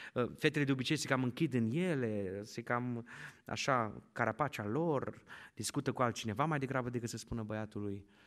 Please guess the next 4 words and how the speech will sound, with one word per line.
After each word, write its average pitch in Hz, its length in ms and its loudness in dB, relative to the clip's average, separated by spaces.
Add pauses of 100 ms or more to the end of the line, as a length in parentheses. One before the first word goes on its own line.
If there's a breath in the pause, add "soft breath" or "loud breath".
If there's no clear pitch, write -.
(960 soft breath)
Nu 165 120 0
fiți 175 200 -4
așa. - 360 -8 (3000)
Nu, 151 380 0